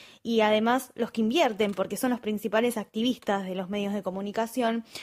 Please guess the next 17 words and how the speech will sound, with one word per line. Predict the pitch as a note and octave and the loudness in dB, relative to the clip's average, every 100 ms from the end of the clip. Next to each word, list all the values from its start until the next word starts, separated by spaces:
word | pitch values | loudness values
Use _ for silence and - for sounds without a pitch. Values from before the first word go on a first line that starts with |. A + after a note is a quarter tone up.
| - | -4
van | G#4+ | 2
a | G4 | 2
querer | C4 C#4 C4+ | 6 4 4
que | |
se | C4 B3 | 2 2
perpetúe | G#3+ G3+ G#3 F#3 A#3 B3+ | 2 2 0 0 4 6
el | C4 G#3 | 6 2
sistema, | G#3 G#3+ C4 C#4 B3+ | -2 -2 0 2 0
que | G#3+ | -2
el | |
sistema | A#3 A3+ C4 B3+ B3 - - | -2 0 2 2 0 -6 0
es | C4+ - | 2 2
pa-, | G#3+ G3+ | -2 0
es | B3+ B3 | 0 0
el | G3+ F#3 | 0 -2
patriarcado, | F3+ F3 F3+ F3 F3+ F3 F3 F3 | -2 -2 -4 -2 -4 -2 -2 -2
¿no? | F3 G3 A3 | -2 -2 -2